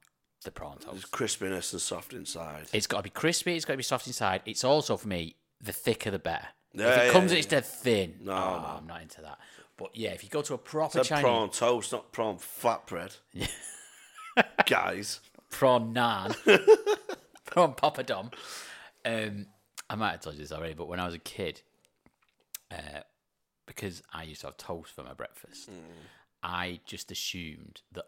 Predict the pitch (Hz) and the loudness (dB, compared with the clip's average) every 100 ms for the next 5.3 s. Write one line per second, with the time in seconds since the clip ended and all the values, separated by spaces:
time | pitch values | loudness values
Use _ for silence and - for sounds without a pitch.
0 | - 85 82 82 - 85 80 78 80 78 | -8 -4 -4 -6 -8 -6 -6 -6 -10 -14
1 | - 69 67 60 58 _ _ - 82 - | -14 -16 -12 -12 -12 _ _ -14 -12 -16
2 | _ - 80 80 82 85 90 107 - - | _ -6 -4 -4 -8 -8 -8 -8 -14 -8
3 | 85 82 82 - - - - - _ _ | -2 -2 -2 -8 -6 -8 -8 -10 _ _
4 | _ _ _ _ _ _ - 104 113 113 | _ _ _ _ _ _ -4 2 4 6
5 | 110 107 104 | 4 2 -2